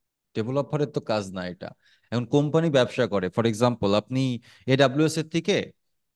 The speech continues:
একটা সার্ভার নিচ্ছেন, যেই সার্ভারের উপরে আপনি আপনার অ্যাপ্লিকেশন হোস্ট করছেন। তো এখন এডাব্লিউএস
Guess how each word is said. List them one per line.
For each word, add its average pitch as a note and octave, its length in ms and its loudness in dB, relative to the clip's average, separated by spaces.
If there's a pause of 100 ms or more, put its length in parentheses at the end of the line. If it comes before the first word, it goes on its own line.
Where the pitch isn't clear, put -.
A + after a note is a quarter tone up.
একটা - 180 -8
সার্ভার C3 400 2
নিচ্ছেন, F#2+ 360 -2
যেই A#2+ 120 0
সার্ভারের C3+ 520 4
উপরে E3+ 300 2
আপনি B2 280 -2
আপনার B2+ 320 -4
অ্যাপ্লিকেশন B2 580 -2
হোস্ট G#2 260 -4
করছেন। - 480 -8 (640)
তো A#2 80 0
এখন A#2 180 0 (100)
এডাব্লিউএস D#3+ 760 4